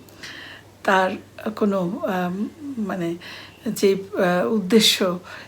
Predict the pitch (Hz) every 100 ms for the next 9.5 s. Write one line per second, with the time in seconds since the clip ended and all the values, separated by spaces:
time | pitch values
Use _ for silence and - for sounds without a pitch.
0 | - - 208 208 190 208 - 220 208 208
1 | 190 180 175 196 190 180 - 208 185 190
2 | 185 - - - - 285 208 202 175 -
3 | 190 196 202 208 185 202 180 - 185 185
4 | 180 - - 185 180 - 214 - - 220
5 | 214 185 175 175 202 190 208 - 214 -
6 | 196 185 - - - - - - 208 214
7 | 277 226 - 277 262 262 220 214 185 -
8 | 226 214 - - - - - - - 226
9 | 208 - 185 - 214